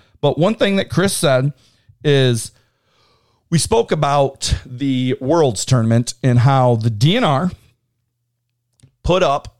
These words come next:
a thousand dollars for the largest grass carp. They look at grass carp as like an Asian carp. They're not supposed to be here. They don't want 'em here.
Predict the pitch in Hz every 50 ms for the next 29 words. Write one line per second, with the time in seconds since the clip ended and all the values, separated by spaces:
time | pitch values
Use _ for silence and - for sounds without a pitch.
0 | _ - 120 - _ - 147 147 170 180 190 196 175 151 139 131 120 123 123 120
1 | 117 - - - 131 120 110 110 107 110 117 123 120 113 123 - - - 120 113
2 | 117 123 123 113 104 - - - - 92 - - - - _ _ _ _ _ _
3 | _ _ _ _ _ _ _ _ _ _ _ _ _ _ - 120 123 139 139 117
4 | - - 123 127 127 127 - - - 123 127 123 - 131 123 127 127 127 123 123
5 | 127 127 127 123 120 113 - - - - _ _ _ _ _ _ _ _ _ _
6 | _ _ _ _ _ _ _ _ 104 104 110 110 139 165 220 214 131 113 92 -
7 | - 87 - _ _ _ _ _ _ _ _ _ _ _ - 113 120 135 143 -
8 | - 180 151 135 151 190 196 165 139 107 - - - 117 127 139 156 165 170 170
9 | 170 151 117 117 98 87 95 -